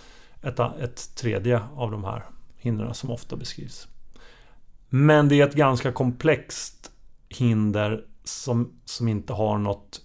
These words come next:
enkelt svar, så att säga. Det, om det hade varit enkelt att ändra dem så hade, så hade man nog gjort det vid det här laget. Eh, så att, men det är någonting som beställare måste verkligen, eh,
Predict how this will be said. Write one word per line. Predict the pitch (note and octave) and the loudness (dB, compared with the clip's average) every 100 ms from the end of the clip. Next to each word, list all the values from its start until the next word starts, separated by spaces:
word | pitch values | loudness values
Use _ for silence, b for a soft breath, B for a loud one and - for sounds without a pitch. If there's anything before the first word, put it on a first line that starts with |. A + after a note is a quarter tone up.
| - | -4
enkelt | C3 C#3 B2 - A#2 - - | 0 0 -2 -4 -4 -4 -8
svar, | - F#3+ - - - | -4 -2 -2 -6 -12
så | - | -16
att | A2+ | -16
säga. | G#2+ A#2+ A#2+ | -14 -10 -8
Det, | A#2+ A#2+ A#2 A#2+ - - - - | 0 2 2 -2 -12 -18 -18 -6
om | B2+ | 2
det | A#2+ | 4
hade | B2 | 6
varit | B2 B2 | 4 2
enkelt | C#3+ C#3+ B2 C3 A#2 | 0 0 0 -2 0
att | A#2+ A#2 | 0 0
ändra | B2 A2+ A#2+ C3+ | 2 2 4 6
dem | B2+ A2 G2+ | 6 4 0
så | - A#2+ A2 | -4 0 4
hade, | A2 G#2 G2 | 4 0 -4
så | - - | -8 0
hade | G2+ G#2 | 0 2
man | G#2 | 0
nog | G#2+ A2 | 0 0
gjort | C#3 - | -2 -4
det | - | -10
vid | C#3 | -12
det | G#2+ | -12
här | G#2 | -12
laget. | - - - - b b b b b b b b b - C#3 | -14 -16 -18 -18 b b b b b b b b b -16 -12
Eh, | B2 B2 G2+ | -10 -10 -10
så | - | -6
att, | B2 - - - - | -4 -4 -2 -2 2
men | C3+ B2 | 4 6
det | C#3+ | 8
är | C3 | 8
någonting | B2 A2+ A2+ | 6 6 2
som | G#2+ A2+ G#2 - - | 2 2 0 -4 -4
beställare | A2 - A#2+ A#2 A2 G#2 | -2 2 2 4 2 0
måste | G2+ G2 - A2+ F#2+ - - - - - | -2 -4 -6 -6 -6 -14 -20 -20 -16 -6
verkligen, | A#2 A#2+ G#2 - - G#2+ G2 - - - | 2 4 2 0 -4 -4 -4 -8 -16 -18
eh, | - | -12